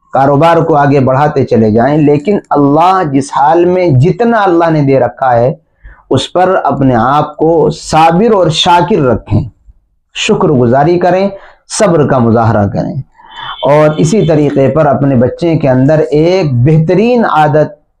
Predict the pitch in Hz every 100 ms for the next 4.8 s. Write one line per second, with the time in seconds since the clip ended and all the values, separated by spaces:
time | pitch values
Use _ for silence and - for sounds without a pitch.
0 | - 127 180 180 156 135 135 120 120 143
1 | 165 - _ _ _ _ - 180 127 135
2 | - 170 175 139 110 165 160 240 240 190
3 | 170 156 156 139 139 139 139 139 123 117
4 | 135 143 160 143 135 131 147